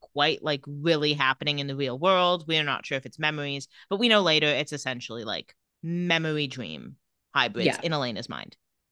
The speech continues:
Speaker 1: Anyway, in this one, she's in the woods, and she is boxing with Rick.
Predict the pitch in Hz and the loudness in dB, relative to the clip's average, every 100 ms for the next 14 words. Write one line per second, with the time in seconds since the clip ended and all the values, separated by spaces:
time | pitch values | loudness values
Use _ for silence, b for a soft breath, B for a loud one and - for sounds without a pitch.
0 | - 240 180 156 185 196 190 208 202 190 | -4 0 2 2 2 0 0 -2 -2 -2
1 | 160 165 143 117 - - _ _ _ _ | -4 -2 -4 -6 -8 -14 _ _ _ _
2 | _ - 156 156 156 151 151 151 - 151 | _ -12 -8 -4 -2 0 2 2 -2 -4
3 | 143 143 - 135 135 135 104 _ | -4 -6 -6 -8 -6 -6 -6 _